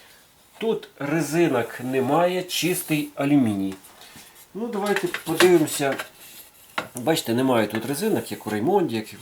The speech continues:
щось, якщо прилічно щось ви купуєте, тут є резиночки. Тут нема, тут жорстко воно прилягає. Е, давайте спробуємо, як ці присоски тримають. Це моя стандартна, яку я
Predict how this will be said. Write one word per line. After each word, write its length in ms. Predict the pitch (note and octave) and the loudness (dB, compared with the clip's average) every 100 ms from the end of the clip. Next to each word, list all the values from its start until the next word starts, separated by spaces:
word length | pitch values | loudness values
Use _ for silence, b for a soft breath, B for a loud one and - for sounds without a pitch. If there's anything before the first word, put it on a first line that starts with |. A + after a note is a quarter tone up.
| G#2+ | -8
щось, 380 | - G#2+ - | -6 -6 -6
якщо 300 | G#2+ G#2 - | -8 -6 -6
прилічно 520 | G#2 - G#2 F#2+ - G2+ | -8 -6 -6 -2 -2 -2
щось 240 | G#2 - | -8 -10
ви 60 | G#2+ | -2
купуєте, 460 | - - F#3+ - - | 2 4 4 0 -4
тут 180 | C#3+ B2 | -4 -2
є 120 | B2 | 2
резиночки. 540 | - F#2+ F#2 - - - | 2 2 -2 -4 -6 -6
Тут 200 | F#3+ F#3 | -4 0
нема, 260 | C#3+ G#2+ | 0 0
тут 220 | F#2 B2 G#2+ | -2 -6 -4
жорстко 640 | G2 C3 A#2 - - G#2+ | 2 4 2 0 -6 -4
воно 220 | G#2 G#2+ | -2 -4
прилягає. 680 | - - A2+ A2 A2 G2+ G2+ - - - B B B B B B B B - | -4 -6 0 2 2 0 -4 -10 -2 -2 B B B B B B B B -8
Е, 120 | C3+ | -4
давайте 360 | D3+ A3+ A3 | 2 2 2
спробуємо, 560 | E3 - E3+ D#3+ D3+ C3 C3+ | -2 0 2 4 6 8 8
як 160 | D#3 - - | 6 2 -6
ці 140 | - | -4
присоски 540 | C#3 C3+ C3 D3+ - C#3 | -4 -4 -2 -2 -2 -4
тримають. 520 | - D3 A2 G2 F#2+ | -2 -2 0 0 -2
Це 260 | - - G#3 | 2 4 4
моя 300 | C3+ C#3 C3 | 2 2 2
стандартна, 920 | - - C#3+ D#3 G#3+ G#3+ G#3 F3+ F#3+ | 0 -2 0 2 6 6 4 2 4
яку 300 | F3 E3+ F3 | 4 0 0
я 160 | F3 | 0